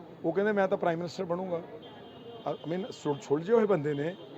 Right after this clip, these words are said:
ਆਪਾਂ ਇੱਕ ਸੰਵਿਧਾਨ ਦੇ ਵਿੱਚ ਇਲੈਕਸ਼ਨ ਲੜ ਰਹੇ ਆ ਪਾਰਲੀਮੈਂਟ ਦੀ, ਜਿਹੜੀ ਕਿ ਪਤਾ ਵਾ ਕਿ ਐਮ ਪੀ ਬਣ ਕੇ, ਅ, ਅ, ਆਪਾਂ ਆਪਣੀ ਕੋਈ ਪਾਰਟੀ ਨਹੀਂ, ਕੋਈ ਆਪਣੇ ਨਾਲ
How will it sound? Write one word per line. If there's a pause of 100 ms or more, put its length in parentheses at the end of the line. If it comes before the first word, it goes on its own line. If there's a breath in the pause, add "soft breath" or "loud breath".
(240)
ਆਪਾਂ
ਇੱਕ
ਸੰਵਿਧਾਨ
ਦੇ
ਵਿੱਚ
ਇਲੈਕਸ਼ਨ
ਲੜ
ਰਹੇ
ਆ
ਪਾਰਲੀਮੈਂਟ
ਦੀ, (600)
ਜਿਹੜੀ
ਕਿ
ਪਤਾ
ਵਾ
ਕਿ
ਐਮ
ਪੀ
ਬਣ
ਕੇ,
ਅ,
ਅ, (160)
ਆਪਾਂ
ਆਪਣੀ
ਕੋਈ
ਪਾਰਟੀ
ਨਹੀਂ,
ਕੋਈ
ਆਪਣੇ
ਨਾਲ